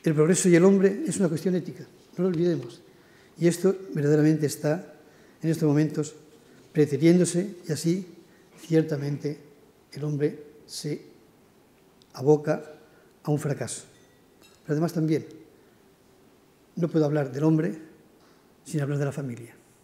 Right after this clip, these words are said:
La cuestión del hombre es inseparable de la familia. Estos días se está celebrando en Roma un sínodo extraordinario sobre el matrimonio y la familia. No hay futuro para la sociedad sin la familia.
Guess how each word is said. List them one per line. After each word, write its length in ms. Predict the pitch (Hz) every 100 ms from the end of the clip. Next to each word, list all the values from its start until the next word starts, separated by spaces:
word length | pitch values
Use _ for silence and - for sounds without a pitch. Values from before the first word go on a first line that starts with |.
| _ _ _ _
La 100 | -
cuestión 240 | 139 131 151
del 100 | 147
hombre 240 | 165 147
es 160 | 160 - - - - _
inseparable 520 | 147 147 135 151 156
de 60 | 151
la 80 | 135
familia. 380 | 131 117 110 - - - _ _ _ _ _
Estos 260 | 147 160 147
días 360 | 170 170 165 - - - -
se 100 | -
está 120 | 147
celebrando 380 | 156 151 156 156
en 80 | 143
Roma 340 | 165 165 170 - - - -
un 140 | 175
sínodo 300 | 170 180 175
extraordinario 640 | 165 - 139 151 160 170 175 - - - -
sobre 420 | - 151 156 156
el 80 | 147
matrimonio 360 | 143 139 147
y 40 | 143
la 60 |
familia. 380 | 139 123 110 - _ _ _ _ _ _ _ _ _ _ _ _
No 80 | 170
hay 60 | 170
futuro 380 | 170 170 147
para 140 | - 147
la 60 |
sociedad 440 | 139 147 147 165 180 - - -
sin 180 | - 160
la 80 | 143
familia. 300 | 131 110